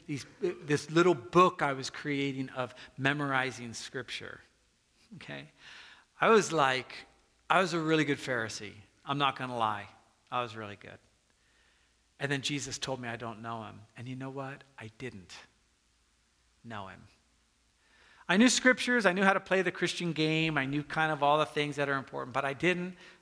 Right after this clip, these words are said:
know Jesus. And I can say with Paul now, "I want to know Christ and the power of his resurrection, and if needed, the fellowship of his sufferings, becoming like him."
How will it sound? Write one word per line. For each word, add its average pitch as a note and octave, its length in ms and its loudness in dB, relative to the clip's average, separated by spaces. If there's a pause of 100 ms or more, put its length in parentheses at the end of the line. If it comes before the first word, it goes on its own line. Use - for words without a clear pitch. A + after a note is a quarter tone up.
know C#3 440 -4 (640)
Jesus. C3 720 -6 (1120)
And F3 100 6
I G#3+ 80 8
can G#3 160 2
say B3+ 280 6
with B3+ 220 4
Paul G#3+ 320 6
now, G3 320 6
"I G#3 120 6
want B3 220 4
to A#3 40 6
know A3 200 6
Christ G#3+ 720 -2 (260)
and E3+ 140 -2
the E3+ 60 2
power G3 320 6
of G3 120 0
his F#3 80 -10
resurrection, F#3 600 -2
and F3 200 -2
if G3 240 0 (680)
needed, F#3+ 420 2
the E3 80 0
fellowship F3 480 -4
of D#3 140 -10
his D3 80 -12
sufferings, D3 720 -6 (1900)
becoming D#3+ 460 0
like B2+ 260 -4
him." G2 200 -14